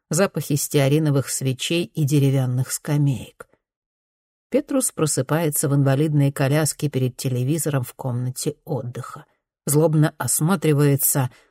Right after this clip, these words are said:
но там никого нет. «Заткнись!» кричит он. «Заткнись, дьявольское отродье!» Моника подносит мелок к листу бумаги.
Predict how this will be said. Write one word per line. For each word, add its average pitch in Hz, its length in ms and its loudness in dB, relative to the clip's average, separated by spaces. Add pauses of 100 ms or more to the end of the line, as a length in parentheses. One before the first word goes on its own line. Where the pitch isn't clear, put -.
но 139 320 2 (140)
там 147 260 0
никого 131 460 -2
нет. 160 420 -4 (320)
«Заткнись!» 269 1600 2 (180)
кричит 117 560 0
он. 110 300 -4 (240)
«Заткнись, 180 1700 4 (200)
дьявольское 156 1120 4
отродье!» 143 840 4 (920)
Моника 285 420 4
подносит 151 560 2
мелок 135 480 2
к - 120 -8
листу 127 360 0
бумаги. 135 640 0